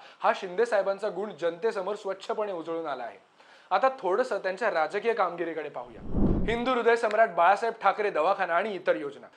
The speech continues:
मुख्यमंत्री पदाचा कारभार हाती घेतल्या घेतल्या हिंदू हृदय सम्राट बाळासाहेब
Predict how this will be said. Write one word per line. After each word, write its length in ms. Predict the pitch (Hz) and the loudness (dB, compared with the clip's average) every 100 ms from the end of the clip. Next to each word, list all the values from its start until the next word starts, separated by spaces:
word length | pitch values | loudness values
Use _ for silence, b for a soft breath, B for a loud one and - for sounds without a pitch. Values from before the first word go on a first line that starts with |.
| b | b
मुख्यमंत्री 580 | 156 165 - 240 240 240 | -12 -8 -2 0 0 -2
पदाचा 340 | 202 196 202 220 | 0 0 0 -2
कारभार 400 | 185 165 175 202 | 0 0 2 0
हाती 300 | 170 156 220 | -2 -6 -8
घेतल्या 420 | 165 160 165 226 | -12 -12 -6 -4
घेतल्या 360 | 202 185 180 185 | -4 -4 -4 -4
हिंदू 300 | 165 175 233 | -2 -2 0
हृदय 220 | 214 208 | 0 0
सम्राट 360 | 208 185 196 175 | -2 0 0 2
बाळासाहेब 380 | 165 170 196 | 0 0 -2